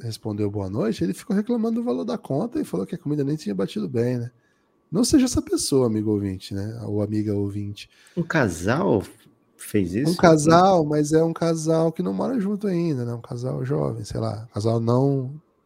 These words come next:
Speaker 1: não cônjuge.
Speaker 2: Mas como
Speaker 1: E
Speaker 2: que
Speaker 1: aí,
Speaker 2: isso
Speaker 1: tipo,
Speaker 2: viralizou? É tipo uma conversa de WhatsApp
Speaker 1: aí a
Speaker 2: entre eles?
Speaker 1: pessoa, isso, aí a pessoa
Speaker 2: Ah,
Speaker 1: viralizou
Speaker 2: tá.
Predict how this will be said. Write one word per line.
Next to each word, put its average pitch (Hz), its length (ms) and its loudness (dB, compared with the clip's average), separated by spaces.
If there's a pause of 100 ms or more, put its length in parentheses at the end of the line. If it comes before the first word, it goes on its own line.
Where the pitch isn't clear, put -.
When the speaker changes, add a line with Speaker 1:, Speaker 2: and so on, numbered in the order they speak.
Speaker 1:
não 120 560 0
cônjuge. 113 500 4 (580)
Speaker 2:
Mas - 120 -18
como 165 140 0
Speaker 1:
E 180 40 4
Speaker 2:
que 180 60 10
Speaker 1:
aí, 185 120 8
Speaker 2:
isso 214 120 4
Speaker 1:
tipo, 127 100 4
Speaker 2:
viralizou? 107 540 6
É 92 160 4
tipo - 180 -2
uma 120 60 2
conversa 110 520 2
de 90 80 -2
WhatsApp 101 380 0
Speaker 1:
aí 143 60 8
a - 20 8
Speaker 2:
entre 156 180 4
eles? 147 120 6
Speaker 1:
pessoa, 160 560 2
isso, 135 400 6
aí 120 100 4
a 117 60 4
pessoa 135 680 2
Speaker 2:
Ah, 131 60 0
Speaker 1:
viralizou 127 680 2
Speaker 2:
tá. 127 360 -4